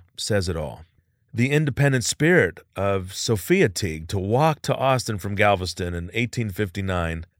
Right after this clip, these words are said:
leading to the land donation in eighteen ninety-six. The spirit of community to build the new school stone by stone in nineteen twenty-eight. And the independence of the town to break away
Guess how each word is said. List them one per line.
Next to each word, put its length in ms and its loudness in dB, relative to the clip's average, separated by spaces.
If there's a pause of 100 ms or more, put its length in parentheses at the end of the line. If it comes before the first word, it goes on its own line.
(140)
leading 500 4
to 100 0
the 140 0
land 400 2
donation 540 -2
in 160 -8
eighteen 400 -6
ninety-six. 880 -8 (520)
The 80 -8
spirit 380 4
of 120 -2
community 500 0
to 80 -2
build 340 4
the 80 -2
new 220 2
school 440 0
stone 680 0
by 220 0
stone 720 -2 (220)
in 160 2
nineteen 440 2
twenty-eight. 600 2 (520)
And 140 2
the 100 4
independence 680 2
of 220 -2
the 80 0
town 440 0
to 140 -4
break 440 2
away 540 2